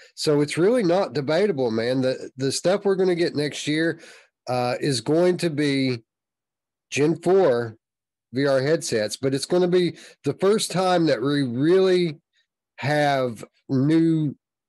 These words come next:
groundbreaking features outside of, you know, uh, you know, inside out tracking and, and, and affordable wireless, whi-, which I guess are pretty groundbreaking if you think about it. But, uh,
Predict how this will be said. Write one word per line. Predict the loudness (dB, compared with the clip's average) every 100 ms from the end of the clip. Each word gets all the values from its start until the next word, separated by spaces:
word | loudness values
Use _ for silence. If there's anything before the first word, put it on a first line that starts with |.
| _ _ _ _ -6
groundbreaking | -2 0 0 0 0 -2 -4 -2
features | -4 -4 -8 -6 -4
outside | -4 -2 -2 0 0 0
of, | 0 -2 -2
you | -2
know, | -2 -2 -4 -8 -20 -20 _ -8
uh, | -4 -4 -4
you | -4 -4
know, | -4
inside | -4 -4 -2 0 0
out | -2
tracking | -4 -4 -4 -4 -4 -2 -2 -2
and, | -4 -8 -12 -20 _ -10
and, | -8 -6
and | -4 -4 -6 -8 -12 -10
affordable | -6 -2 -2 0 0
wireless, | 0 0 0 -2 -4 -4 -8 -10 -6
whi-, | -4 -4
which | -4 -4
I | -4
guess | -6 -4
are | -4 -4
pretty | -4 -4 -2
groundbreaking | -2 -2 -2 -4 -4 -6 -6
if | -8
you |
think | -8 -8 -6
about | -4 -2 -4
it. | -6 -14 -20 -20 _
But, | -6 -4 -4 -4
uh, | -2 -2 -4